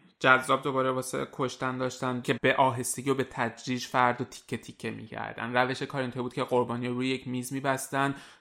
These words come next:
و انواع مختلفی از چاقوهای جراحی و وسایل جراحی رو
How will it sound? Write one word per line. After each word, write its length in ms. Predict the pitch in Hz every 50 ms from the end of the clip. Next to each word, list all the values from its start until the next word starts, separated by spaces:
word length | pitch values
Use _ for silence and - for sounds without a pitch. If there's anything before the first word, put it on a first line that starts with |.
| _
و 300 | 127 127 120 117 117 117 - - - - - -
انواع 480 | - 135 131 131 131 127 127 135 139 143
مختلفی 560 | 139 135 127 - - - 123 123 123 - 139
از 80 | 127 -
چاقوهای 800 | - - - 131 120 120 117 - 120 113 113 117 120 120 120 120
جراحی 600 | - - 127 123 120 113 117 117 117 117 117 117
و 100 | 117 117
وسایل 420 | 117 117 113 - - 113 113 123
جراحی 580 | 123 - 123 117 113 110 113 113 113 117 120 120
رو 220 | 123 127 131 127